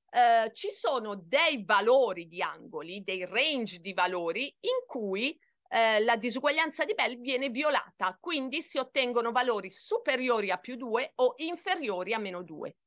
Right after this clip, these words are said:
Esistono dei valori massimi. Valori, eh, la massima violazione delle disuguaglianze di Bell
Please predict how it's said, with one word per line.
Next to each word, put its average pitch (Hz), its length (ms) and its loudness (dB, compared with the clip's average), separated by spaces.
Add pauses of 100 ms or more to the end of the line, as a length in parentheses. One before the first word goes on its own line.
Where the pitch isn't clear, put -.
(200)
Esistono 311 680 0
dei 302 160 2
valori 240 340 2
massimi. 180 580 -8 (380)
Valori, 202 640 2
eh, 170 440 -2
la 185 120 0
massima 214 640 0
violazione 190 600 -2
delle 190 240 -2
disuguaglianze 208 800 -2
di 269 120 -4
Bell 214 380 2